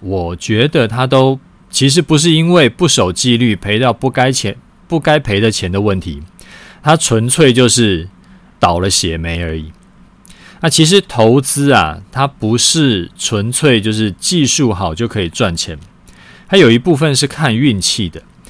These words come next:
就是属于那种你无法掌握的部分。你自己一定也有这种相关经验啊，也许就是刚好你买进的那档，那档股票，结果它隔天就爆出大利多，然后呢，它股价就往上喷，但你可能只是随意挑到这档，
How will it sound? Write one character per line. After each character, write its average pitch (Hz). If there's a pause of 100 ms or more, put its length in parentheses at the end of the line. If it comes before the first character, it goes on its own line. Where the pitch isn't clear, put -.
(100)
就 143
是 170
属 110
于 101
那 127
种 98 (260)
你 110
无 107
法 139
掌 87
握 127
的 90
部 95
分。 78 (840)
你 120
自 180
己 131
一 -
定 143
也 131
有 113
这 101
种 110
相 110
关 110
经 107
验 98
啊， 82 (160)
也 113
许 135
就 117
是 117
刚 127
好 113
你 107
买 113
进 123
的 123
那 127
档， 110
那 139
档 110
股 90
票， 107 (280)
结 113
果 120
它 123
隔 120
天 143
就 151
爆 139
出 123
大 117
利 107
多， 98 (320)
然 107
后 180
呢， 175
它 143
股 90
价 120
就 113
往 80
上 101
喷， 95 (560)
但 220
你 208
可 131
能 120
只 101
是 123
随 110
意 165
挑 113
到 107
这 113
档， -